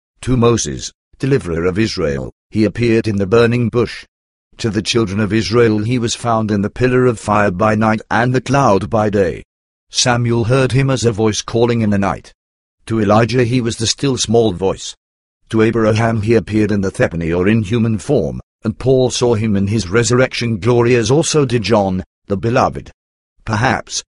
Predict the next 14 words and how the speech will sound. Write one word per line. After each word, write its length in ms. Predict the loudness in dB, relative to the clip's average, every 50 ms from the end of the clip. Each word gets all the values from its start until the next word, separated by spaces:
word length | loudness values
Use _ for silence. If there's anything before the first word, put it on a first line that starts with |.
| _ _ -4
however, 480 | 0 2 4 4 4 2 0 -4 -6 -8 _ _ _ -8
the 100 | -4 0
most 320 | 0 0 0 0 -4 -2
usual 380 | 2 2 2 2 2 0 -2 -2
supernatural 800 | -2 -2 -4 -4 -2 -2 -2 0 0 -2 -2 -4 -4 -4 -2 0
visitation 760 | 0 0 0 0 0 0 0 0 0 0 -2 0 -2 -2 -2 -2
in 200 | -2 -2 -2 0
biblical 400 | 0 -2 0 -2 -4 -6 -8 -8
times 540 | -4 -2 0 0 0 0 -2 -4 -6 -6
was 160 | -6 -8 -6 -2
by 260 | 0 2 4 4 4
an 80 | 4
angelic 500 | 2 0 0 0 0 0 2 0 0 -2
visitor. 460 | -2 -2 -2 0 0 -2 -4 -4 -8